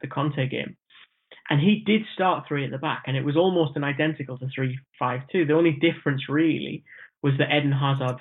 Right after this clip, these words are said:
floated behind Alvaro Morata and essentially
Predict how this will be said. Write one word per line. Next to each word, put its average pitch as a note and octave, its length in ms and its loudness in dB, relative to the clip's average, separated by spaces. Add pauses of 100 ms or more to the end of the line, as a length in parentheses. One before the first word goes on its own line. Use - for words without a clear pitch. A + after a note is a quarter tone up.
(140)
floated D3 480 2
behind C3+ 600 -2 (340)
Alvaro B2+ 520 2
Morata C3 640 -2
and C#3 120 -4
essentially C#3 600 -4